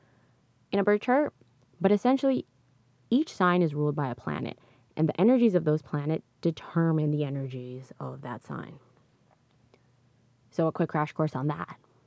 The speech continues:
before I get to the next part. The sun rules the sign of Leo.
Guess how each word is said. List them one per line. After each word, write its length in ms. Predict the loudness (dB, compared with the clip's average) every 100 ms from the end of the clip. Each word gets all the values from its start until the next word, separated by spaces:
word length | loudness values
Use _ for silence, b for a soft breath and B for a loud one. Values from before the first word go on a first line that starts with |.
| _ _ _ _ -12
before 300 | -8 -6 -6
I 240 | -6 -10
get 280 | -10 -10 -8
to 80 | -8
the 60 | -8
next 260 | -8 -12
part. 280 | -16 -12 -12 _ _ _ _ _ _ _ _ _ _ _ _ _ _ 0
The 140 | 0
sun 260 | 2 2 4
rules 280 | 4 2 0
the 100 | -4
sign 280 | -4 -4 -4
of 180 | -6
Leo. 420 | -8 -6 -4 -6